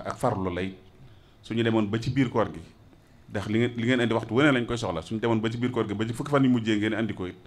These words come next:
dana dajeek ñu soxla ko. Waaye indi gi nii nag mu jiitu tàmbali liggéey bi, day gën a dalal xel ci ñi koy séq ñépp. Tax na ne kon ñu ngi leen ciy sant, di leen ci gërëm, tey sant nag ak, gërëm mbooleem koo xam ne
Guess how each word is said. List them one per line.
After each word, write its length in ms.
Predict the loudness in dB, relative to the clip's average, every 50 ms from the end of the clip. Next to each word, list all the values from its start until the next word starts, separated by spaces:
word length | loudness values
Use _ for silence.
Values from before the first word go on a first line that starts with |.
| -20 -20 -20 -20 -20 -20 -20 _ -8
dana 220 | -6 -4 -4 -2
dajeek 280 | -2 -2 -2 -2 -2 -2
ñu 80 | -4 -6
soxla 280 | -6 -6 -6 -6 -6 -6
ko. 100 | -8 -14 -20 -20 -20 -20 -20 -20 -20 -20 -20 -20 -20 -10 -4
Waaye 260 | -2 0 0 0 -2 0 2
indi 200 | 2 4 4 4
gi 100 | 4 6
nii 140 | 6 8
nag 100 | 8 8 6 6
mu 80 | 4 2
jiitu 340 | 2 0 0 0 -4 -4 -6 -10 -10 -4
tàmbali 300 | 0 0 0 0 0 -2
liggéey 280 | -4 -4 -4 -4 -4 -6
bi, 160 | -6 -8 -10 -14 -18 -20 -20 -20 -20 -20 -20 -14 -8
day 140 | -6 -6 -4
gën 140 | -2 -2 -2
a 40 | -2
dalal 260 | -2 -2 -2 -4 -6
xel 180 | -6 -6 -8 -8 -8 -12 -16 -20 -20 -20 -20 -20 -12
ci 100 | -8 -6
ñi 100 | -4 -4
koy 240 | -4 -4 -6 -6 -8
séq 340 | -10 -8 -6 -6 -6 -6 -8
ñépp. 360 | -8 -6 -4 -6 -6 -6 -8 -12 -12 -14 -14 -20 -18 -12 -12 -12 -12 -12 -10 -8
Tax 140 | -6 -4
na 120 | -2 -2 -2
ne 60 | -4 -4
kon 120 | -4 -4 -2
ñu 120 | -2 -2
ngi 80 | -4 -4
leen 160 | -4 -6 -6
ciy 160 | -6 -6 -6
sant, 220 | -4 -4 -4 -4 -6 -10 -20 -20 -20 -20 -20 -20 -20 -14 -8
di 60 | -4
leen 160 | -4 -4 -4
ci 80 | -4 -6
gërëm, 360 | -2 -2 0 0 0 -2 -4 -6 -12 -18 -20 -20 -20 -20 -12 -4
tey 140 | -2 -2 0
sant 340 | 0 0 0 0 0 0 -2
nag 160 | -2 -2 -2 -4 -8 -20 -20 -20 -20 -20 -14 -6 -4
ak, 160 | -4 -2 0 0 0 2 0 -2 -4 -8 -8 -2
gërëm 280 | 0 2 2 2 2
mbooleem 380 | 4 4 4 6 6 4 4 2
koo 140 | 4 2 2
xam 220 | 2 2 0 0
ne 80 | 0 -2